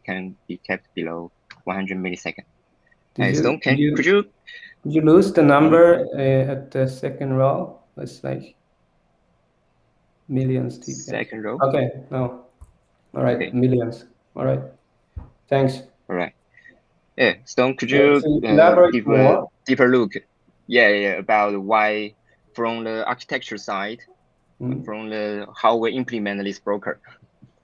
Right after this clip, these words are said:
Speaker 2: Yeah, so as I said, uh, it's, yes, uh, one-way automation. Thank you. It's Erlang. Uh, it's a thirty,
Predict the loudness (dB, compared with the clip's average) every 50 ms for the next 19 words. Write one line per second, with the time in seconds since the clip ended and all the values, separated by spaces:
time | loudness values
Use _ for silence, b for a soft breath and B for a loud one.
0 | _ _ _ _ -20 _ _ _ _ _ _ _ -20 -20 -20 _ -6 -4 -2 -2
1 | -4 -2 -2 0 0 0 0 -2 -6 -4 0 0 0 2 2 -2 -2 0 2 2
2 | 2 2 0 -2 0 0 2 0 0 -2 -6 -8 -8 -8 -8 -8 -10 -16 -20 _
3 | _ _ _ _ _ _ _ _ _ _ _ _ _ _ _ _ -6 -2 0 0
4 | 0 -2 -8 -14 -10 -6 -4 -2 -2 -2 -2 -2 -4 -4 -6 -10 -16 -20 _ _
5 | _ _ -4 2 2 4 6 6 6 6 6 6 6 4 4 2 0 -4 -4 -4
6 | -6 -6 -8 -8 -8 -8 -8 -12 -16 _ _ _ _ -6 -6 -4 -4 -4 -6 -6
7 | -6 -10 B B B B B B B _ _ _ -8 -8 -8 -8 -8 -12 -20 _
8 | _ 4 6 6 8 8 8 8 6 4 2 0 -6 -12 -14 -6 -2 0 0 2
9 | 2 0 0 -2 -4 -4 -6 -8 -10 -10 -8 -8 -8 -8 -2 2 4 4 4 4
10 | 4 2 2 0 -2 -4 -8 -16